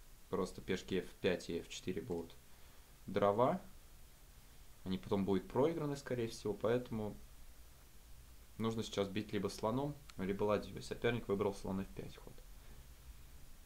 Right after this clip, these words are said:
Так. Ну вот теперь уже можно подумать о том, чтобы этого коня и забрать.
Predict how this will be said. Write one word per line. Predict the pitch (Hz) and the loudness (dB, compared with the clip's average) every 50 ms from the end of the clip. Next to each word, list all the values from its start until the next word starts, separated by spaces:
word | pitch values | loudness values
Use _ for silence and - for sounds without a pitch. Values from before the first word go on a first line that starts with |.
| - - - | -6 2 6
Так. | 117 101 82 82 - - - - - - - - - - - - - - - - - - - - - - | 8 8 8 6 2 -8 -12 -14 -14 -14 -14 -14 -14 -14 -14 -14 -14 -16 -16 -18 -18 -16 -16 -14 -10 -6
Ну | 110 123 | -4 -4
вот | 151 180 | -4 -4
теперь | - - - 139 123 120 | -4 0 4 4 6 6
уже | 120 120 117 | 6 4 4
можно | 113 113 107 107 95 | 6 4 4 2 2
подумать | - 95 95 101 101 98 92 - | 2 4 4 4 2 2 2 0
о | 92 | 0
том, | - - 107 110 | 0 2 0 0
чтобы | - - - 92 92 | -2 -4 -2 0 0
этого | 90 90 85 82 | 0 0 -2 -6
коня | - - 90 87 90 87 | -4 -4 -2 -2 -2 -2
и | 82 | -2
забрать. | - 87 90 90 - - - - - | -2 -2 -2 -2 -4 -8 -8 -10 -14